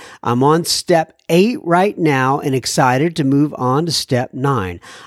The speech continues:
I'm learning so much about myself through the steps of Alcoholics Anonymous.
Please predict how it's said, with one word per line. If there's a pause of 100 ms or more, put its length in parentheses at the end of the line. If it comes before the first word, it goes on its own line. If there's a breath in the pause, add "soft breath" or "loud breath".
I'm
learning
so
much
about
myself (100)
through
the
steps
of
Alcoholics
Anonymous.